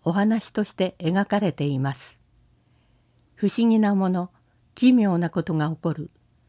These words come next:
ポケットに潜ませる宝物のような思い出、大切な出来事。二、冷たい夜に。江国香織著。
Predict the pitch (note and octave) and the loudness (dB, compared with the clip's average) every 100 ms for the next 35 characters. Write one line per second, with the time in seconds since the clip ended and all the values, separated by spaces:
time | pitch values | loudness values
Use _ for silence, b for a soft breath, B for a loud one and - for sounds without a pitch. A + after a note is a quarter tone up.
0 | _ _ _ _ _ _ - G3+ C4+ C4 | _ _ _ _ _ _ -6 -2 0 0
1 | - G#3 F3+ - F#3+ F#3+ - F3 D#3+ D3 | 0 0 0 -2 -2 -2 -2 -2 -2 -6
2 | _ _ - E3 A3+ A#3+ C4 B3 F3+ D#3 | _ _ -12 -4 0 2 4 2 2 2
3 | D#3 D#3 D3 C#3+ C3 D#3 E3 E3 E3+ D#3 | 0 0 -2 -2 -2 -2 0 -2 -4 -6
4 | D#3+ _ _ _ _ _ - G3 G#3 A#3 | -8 _ _ _ _ _ -4 -2 0 -2
5 | G#3+ G#3 G3 F3 F3+ G3+ F#3+ D3 - A2 | -2 0 0 0 -2 -2 -2 -2 -8 -14
6 | _ _ _ _ _ _ _ _ _ _ | _ _ _ _ _ _ _ _ _ _
7 | _ _ _ _ _ _ - G#3 G#3 - | _ _ _ _ _ _ -2 2 2 -2
8 | _ _ _ _ _ _ _ - - A3 | _ _ _ _ _ _ _ -8 0 2
9 | A#3+ A3+ A3+ G#3+ G#3+ G3 D#3 C3 - _ | 4 4 4 4 2 2 -2 -2 -6 _
10 | _ _ _ _ _ _ _ _ _ _ | _ _ _ _ _ _ _ _ _ _
11 | _ _ _ A3+ A3+ G3 D#3 - F#3+ F3+ | _ _ _ -2 0 0 0 -2 0 0
12 | E3+ E3+ - _ - F3 D#3+ | 0 -4 -8 _ -4 -4 -4